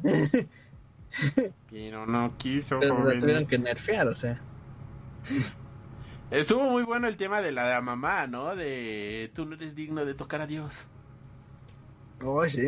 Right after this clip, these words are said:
Speaker 1: no manches, se volvió loca.
Speaker 2: Me gustó, ¿eh? Porque es una inteligencia artificial desarrollando el tema de una creencia personal. Eso estuvo de huevos, güey. O sea,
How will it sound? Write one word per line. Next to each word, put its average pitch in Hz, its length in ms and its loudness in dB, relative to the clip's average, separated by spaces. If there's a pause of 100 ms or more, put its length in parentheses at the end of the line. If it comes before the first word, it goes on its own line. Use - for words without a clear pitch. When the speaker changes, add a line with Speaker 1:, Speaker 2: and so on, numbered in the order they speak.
Speaker 1:
no 131 120 2
manches, 117 260 -4
se 120 120 -4
volvió 117 220 -2
loca. 104 320 -6 (360)
Speaker 2:
Me 127 120 0
gustó, 143 560 2
¿eh? 143 260 4
Porque 156 260 0
es 165 140 0
una 202 600 2
inteligencia 139 720 0
artificial 139 1160 0
desarrollando 127 640 0
el 147 120 0
tema 147 340 0
de 120 360 0 (600)
una 143 320 2
creencia 139 760 2
personal. 123 680 0
Eso 147 140 -2
estuvo 185 280 0
de 123 160 2
huevos, 143 540 0
güey. 202 340 2
O 147 60 4
sea, 180 520 2